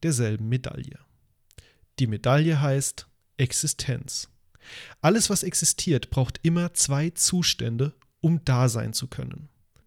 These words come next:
Sehr schön deutlich wird dies am Beispiel vom Schall. Wenn du einen Ton hörst,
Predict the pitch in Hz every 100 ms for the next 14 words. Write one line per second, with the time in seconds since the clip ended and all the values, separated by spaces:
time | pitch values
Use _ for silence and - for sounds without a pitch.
0 | - 123 117 160 190 - 151 139 117 139
1 | - 117 123 - 147 160 - 143 139 -
2 | - _ 165 165 104 104 107 - 117 110
3 | - 139 151 - - 151 - 143 _ _
4 | _ _ _ _ _ _ _ _ _ -
5 | - - _ - 147 190 202 175 180 175
6 | - 214 214 156 110 101 117 - -